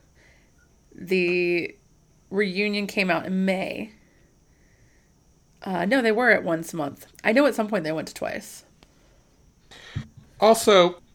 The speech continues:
Speaker 2: do we feel like the fact that this book's called The Conspiracy and on the front Jake morphs a bird is somehow predictive of Magic Tavern and Usador, who is born of a conspiracy of birds?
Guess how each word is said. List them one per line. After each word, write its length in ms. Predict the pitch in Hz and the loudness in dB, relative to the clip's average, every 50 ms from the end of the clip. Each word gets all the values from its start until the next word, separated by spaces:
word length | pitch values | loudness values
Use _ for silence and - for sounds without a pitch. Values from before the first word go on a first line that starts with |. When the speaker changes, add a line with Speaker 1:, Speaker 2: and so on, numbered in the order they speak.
| 202 175 | -8 -6
Speaker 2:
do 180 | 170 226 226 233 | -2 -2 0 2
we 120 | 240 233 | 2 0
feel 280 | - - - 269 285 302 | 0 -2 -2 -2 0 4
like 200 | 285 277 262 214 | 4 4 4 6
the 100 | 208 196 | 2 2
fact 320 | 196 - 208 196 196 196 | 4 6 6 6 6 6
that 160 | - 196 180 165 | 4 0 0 0
this 160 | 175 180 - | -4 -4 0
book's 240 | - 196 180 180 - | 0 0 0 0 -2
called 260 | - 180 185 185 151 | 0 2 2 2 2
The 60 | 165 | -2
Conspiracy 920 | - - 156 139 - - - 165 151 156 160 151 147 - - 165 160 165 | -4 -4 -8 -6 -6 -4 -2 0 2 2 2 0 -2 -2 -2 0 0 0
and 120 | 139 135 | 0 -2
on 140 | 139 139 139 | -2 -2 0
the 100 | 143 135 | -2 -2
front 320 | - - 190 185 185 165 135 | 0 0 0 0 0 -2 -4
Jake 280 | - 151 151 147 - | 0 2 0 0 0
morphs 380 | - 147 147 143 - - - - | 0 0 0 0 0 -2 -6 -6
a 60 | 131 | -6
bird 500 | 120 - - 123 131 131 131 131 131 131 - _ - - - - - - | -6 -2 0 2 2 2 2 0 -2 -6 -10 _ -20 -20 -20 -20 -10 -2
is 180 | 175 160 151 - | -2 0 0 0
somehow 360 | - - 208 196 190 185 180 170 | 2 4 4 6 6 6 4 4
predictive 800 | 175 - 175 165 147 147 151 147 - - 170 165 160 156 143 | 6 4 4 4 6 6 4 4 4 2 2 4 4 4 2
of 600 | 143 147 139 139 135 131 131 123 120 - - - _ _ _ _ _ _ _ - | 0 0 2 2 4 2 2 0 -4 -10 -18 -20 _ _ _ _ _ _ _ -6
Magic 440 | - 160 156 160 156 160 180 160 - | 0 2 2 4 4 2 0 0 0
Tavern 480 | - - 165 156 147 135 147 151 151 147 | 2 4 6 6 6 6 4 2 2 2
and 140 | 135 131 | 0 -2
Usador, 520 | 131 139 147 139 - - 160 151 156 143 143 | 0 0 -2 -2 -2 -4 -4 -2 0 0 0
who 120 | 143 147 | 0 0
is 100 | 147 139 | -2 -2
born 400 | - - - 160 156 151 156 165 | -4 -2 2 4 6 6 6 6
of 120 | 160 151 156 | 4 0 -2
a 40 | |
conspiracy 720 | 151 - 160 151 147 - - 170 165 165 170 165 - - 165 | -4 -6 -6 -8 -8 -4 0 2 4 4 4 2 0 0 0
of 160 | 160 156 143 | 0 0 0
birds? 680 | 139 160 151 156 160 165 170 170 170 - - - - - | 2 4 6 6 6 4 2 -2 -6 -10 -12 -12 -12 -14